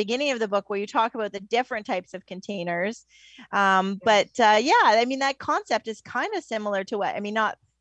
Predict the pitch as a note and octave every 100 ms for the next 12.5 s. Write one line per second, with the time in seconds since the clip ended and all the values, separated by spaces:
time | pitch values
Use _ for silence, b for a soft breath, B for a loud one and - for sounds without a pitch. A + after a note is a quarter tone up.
0 | - A#3 G#3 G#3 D4+ C4+ F3 D#3+ E4+ -
1 | - - D4 - - - C4+ C#4 C4+ F#4+
2 | E4 F#4 F4 A#3+ B3 B3 B3 A3+ - A#3+
3 | A#3+ A3+ A3+ A3 A3 A3+ C#4+ G#3+ G3+ -
4 | A3 A3 G3+ F3 - - - - F#3+ -
5 | - - D#3 - A3 G3 B3+ B B B
6 | G4 D#4 - G#3 G4 F#4+ D4 D4+ E4+ D4
7 | E4+ F#4 G4 F#4+ F#4 E4 D4+ D4 C4+ -
8 | _ _ _ _ A#3 B3+ B3+ A3+ A#3+ -
9 | B3+ B3 D#4 D#4 D4 A3+ - _ G#3+ A#3
10 | A#3 A3+ - C#4 C4 C4+ C#4+ B3+ - A3+
11 | A3+ B3 B3 G#3 G3+ - A#3 C4+ A3 E3
12 | F#3 G3 G#3 D3+ D3